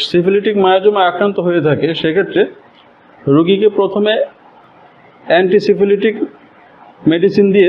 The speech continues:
তার চিকিৎসা শুরু করতে হবে। অর্থাৎ এখানে সিফিলিনা মশাটির ফিফটি এম অথবা সিএম শক্তি দিয়ে চিকিৎসা শুরু করতে হবে এবং পরবর্তীতে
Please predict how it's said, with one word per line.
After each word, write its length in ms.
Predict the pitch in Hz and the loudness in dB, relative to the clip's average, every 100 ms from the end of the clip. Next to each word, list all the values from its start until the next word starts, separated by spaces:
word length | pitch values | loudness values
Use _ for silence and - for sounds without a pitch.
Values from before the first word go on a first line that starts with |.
| 220 | 2
তার 140 | 175 165 | -2 0
চিকিৎসা 360 | 185 190 - 226 - - | -2 -2 -2 -4 -6 -4
শুরু 180 | 156 160 | 0 0
করতে 220 | 165 151 160 | 0 -2 0
হবে। 180 | 139 110 - - | 0 -2 -6 -6
অর্থাৎ 220 | 139 175 175 170 | -4 -4 -2 -2
এখানে 240 | 190 170 - - - - _ _ - | 0 -2 -4 -12 -20 -20 _ _ -20
সিফিলিনা 540 | - 175 170 208 220 226 | -6 0 2 2 0 -2
মশাটির 540 | 220 - 220 233 226 - | -2 -4 -4 -2 -2 0
ফিফটি 240 | 196 - 220 | -2 0 -2
এম 60 | 202 | -2
অথবা 220 | 190 196 202 | -4 -4 -4
সিএম 240 | - 190 190 196 | 0 0 0 -2
শক্তি 200 | 202 208 | 0 2
দিয়ে 140 | 220 247 - - - | 2 2 -2 -12 -6
চিকিৎসা 320 | 175 202 214 - | -2 -2 -2 -2
শুরু 160 | 165 160 | -2 0
করতে 200 | 156 151 135 | -2 -2 -2
হবে 160 | 123 226 - _ - - _ - - - | -2 -4 -10 _ -20 -20 _ -20 -12 -6
এবং 140 | 147 165 160 | -2 -2 0
পরবর্তীতে 580 | 190 196 208 214 202 | 0 0 -2 -2 0